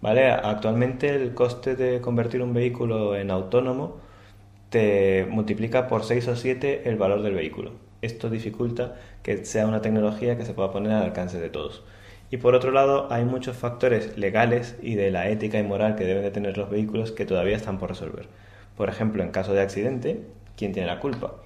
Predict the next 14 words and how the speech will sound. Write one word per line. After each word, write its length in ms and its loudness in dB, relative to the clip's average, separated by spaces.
Y 80 -2
por 180 0
otro 180 2
lado, 580 6
garantizar 560 0
que 100 -2
los 120 0
sistemas 420 -2
funcionen 680 -2
en 160 -4
todas 160 2
las 100 0
condiciones 480 -6
posibles 480 -6